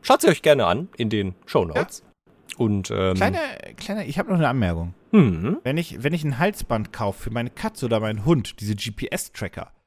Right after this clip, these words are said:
Speaker 1: Ja.
Speaker 2: ja,
Speaker 1: Mhm.
Speaker 2: äh, die gibt es ja, dann zahle ich mindestens, äh, zwölf Euro im Monat, bis zu vier Euro im Monat, je nachdem, welche
Speaker 1: Ui.
Speaker 2: Vertragslaufzeit, weil du schließt ein Abo ab,
Speaker 1: Mhm.
Speaker 2: denn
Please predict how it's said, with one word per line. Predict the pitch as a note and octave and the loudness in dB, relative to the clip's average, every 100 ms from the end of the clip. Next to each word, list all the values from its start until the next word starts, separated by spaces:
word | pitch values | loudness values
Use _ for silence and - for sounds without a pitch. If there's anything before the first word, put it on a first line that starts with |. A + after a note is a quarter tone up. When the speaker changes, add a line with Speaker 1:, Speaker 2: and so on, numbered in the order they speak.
| - | 0
Speaker 1:
Ja. | E3+ | 4
Speaker 2:
ja, | G#2+ C3 E3 G#2 _ - | 4 4 2 -2 _ -6
Speaker 1:
Mhm. | A2 | -2
Speaker 2:
äh, | A2 G#2 | 0 0
die | |
gibt | A#2+ F3 | -4 -8
es | - - | -8 -4
ja, | G#2 D#3 _ - | -4 -4 _ -12
dann | - B2 | -4 -4
zahle | - D#3 F3 G3+ G3+ | -4 0 2 2 -2
ich | G3 - | -4 -6
mindestens, | B2 C#3 G3 A#3+ A3+ - - F#3 G#3 G3+ - | -4 -2 -2 -2 -2 -4 -6 -4 -2 -4 -6
äh, | - D3+ D3 D3 | -2 2 4 2
zwölf | - E3 F3 | 0 -2 -2
Euro | - F#3+ F3+ | 0 -2 0
im | A#2+ A#2 | -2 -2
Monat, | G#2+ C3+ D#4+ - | -2 -4 -8 -12
bis | C#3 - | -10 -10
zu | C3+ | -10
vier | - F#3 | -6 -2
Euro | G#2 G#2 A2 | 0 0 0
im | G2+ | 0
Monat, | G2+ A#2 - | -2 -4 -4
je | A#2 | -4
nachdem, | A2 - G#2+ G2+ | -4 -2 -2 -2
welche | G2 - | -6 -2
Speaker 1:
Ui. | C#3+ | 0
Speaker 2:
Vertragslaufzeit, | A#2 - - D#3+ - G#2+ - B2+ - | 0 -2 -6 -6 -4 -4 -4 -6 -2
weil | B2+ B2 F3+ - - - - _ _ | 2 2 2 -2 -12 -20 -20 _ _
du | B2+ | -2
schließt | A#2+ D#3+ F3 E3 | -2 -2 -6 -6
ein | D3 | -2
Abo | G#3 G3+ F2 | -2 0 0
ab, | B2 - - - | 0 -2 -8 -2
Speaker 1:
Mhm. | A#2+ G#2+ | 2 4
Speaker 2:
denn | C#3 D#3+ G#3 | 4 2 -2